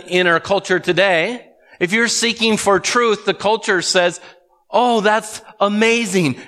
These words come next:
Go after truth." If you say you found truth, now they want to kill you. That's closed-minded. Jesus is here on the scene saying, <laughs> "These prophecies I've just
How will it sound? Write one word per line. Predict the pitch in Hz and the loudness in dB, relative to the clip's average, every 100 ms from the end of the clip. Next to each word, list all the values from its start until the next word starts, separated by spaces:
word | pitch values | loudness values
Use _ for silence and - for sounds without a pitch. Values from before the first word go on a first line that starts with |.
| - | -10
Go | 156 226 | 0 2
after | 226 226 226 214 | 4 2 0 -4
truth." | - 262 233 185 | 0 2 2 2
If | 190 | 0
you | 208 | 0
say | 202 233 | 0 0
you | 220 214 | 0 -2
found | - 226 233 | 0 0 0
truth, | - 180 165 214 - - _ _ - - - _ _ _ _ | 0 2 2 0 -4 -20 _ _ -16 -16 -16 _ _ _ _
now | 185 214 | -4 0
they | 220 | 0
want | 214 214 | 2 0
to | 214 | 0
kill | 262 254 | 0 0
you. | 190 107 - _ _ _ _ _ _ _ _ _ _ _ _ _ | 0 -4 -8 _ _ _ _ _ _ _ _ _ _ _ _ _
That's | 190 208 208 | 0 0 -4
closed-minded. | - 233 226 190 214 226 233 196 120 92 120 _ _ _ _ _ _ _ _ _ _ | 0 2 2 0 0 0 0 0 -4 -6 -16 _ _ _ _ _ _ _ _ _ _
Jesus | 127 127 202 196 202 196 | -8 -2 0 0 0 0
is | 175 | 0
here | 185 170 | 2 2
on | 160 | 2
the | 156 | 0
scene | 135 - 190 143 127 180 - _ _ _ _ _ _ _ _ | 0 0 2 2 0 -4 -10 _ _ _ _ _ _ _ _
saying, | - 185 165 156 151 147 147 - _ _ _ _ _ | -4 0 0 0 0 -2 -4 -12 _ _ _ _ _
<laughs> | - - _ _ _ _ _ _ _ _ | -16 -16 _ _ _ _ _ _ _ _
"These | 139 165 | -2 -2
prophecies | - - 175 175 165 - 185 185 | -2 -2 -2 -2 -4 0 0 0
I've | 151 139 | -2 0
just | 156 147 - | -4 -4 -6